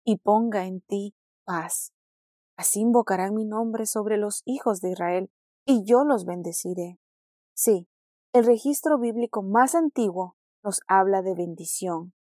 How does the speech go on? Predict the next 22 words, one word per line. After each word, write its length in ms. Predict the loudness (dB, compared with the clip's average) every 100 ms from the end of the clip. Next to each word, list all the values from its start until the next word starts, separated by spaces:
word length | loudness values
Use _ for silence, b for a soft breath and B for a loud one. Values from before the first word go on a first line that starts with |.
| 2
de 100 | 2
misericordia 1040 | 2 2 0 0 -2 4 4 2 -4 -6 _ _ _
y 160 | -6
de 120 | -2 -2
paz. 480 | -2 -6 -6 -10 _ _ _ _ _ _ -2
Nuestro 300 | 0 2 2
Padre 400 | 4 4 4 0
quiere 340 | 0 2 4
que 140 | 2 -2
sepamos 640 | -2 0 4 4 2 -2
que 200 | -4 -6 -2
Él 280 | 0 2 0
cumplirá 680 | 0 0 2 0 2 2 2
su 200 | 0 -2
promesa 680 | -2 -2 -2 -2 -2 -6 _ _
y 100 | 0
nos 240 | 2 0 -4
bendecirá, 720 | -6 -6 -6 -4 -2 -2 -6 _ _ _ _ -2
no 240 | 4 4
porque 280 | 4 2 2
lo 140 | 2
merezcamos, 840 | 2 -4 -4 -6 -8 -8 -10 -14